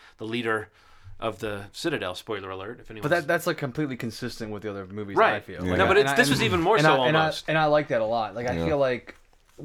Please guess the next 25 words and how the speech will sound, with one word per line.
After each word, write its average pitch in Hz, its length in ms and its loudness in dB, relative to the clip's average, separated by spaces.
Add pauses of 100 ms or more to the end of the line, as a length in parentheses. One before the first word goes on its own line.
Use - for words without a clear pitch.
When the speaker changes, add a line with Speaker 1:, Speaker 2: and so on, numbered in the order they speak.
(140)
Speaker 2:
kinda 151 180 -2
what 120 140 -4
you're 127 100 -2
getting 113 260 -4
at, 104 160 -6
Rana, 113 240 -4
with, 110 220 -8
like, 104 180 -4
just 131 220 -6
that 117 180 2
one 120 320 0
specific 104 400 -6
thing, 113 220 -2
it 104 140 -6
kinda, 117 380 -2 (540)
it's 143 100 0
just 143 140 2
in 135 160 2
line 120 240 2
with 117 120 -2
the 117 80 -2
movie 113 300 -2
just 101 220 -10
not 107 260 -4
stopping. - 540 -4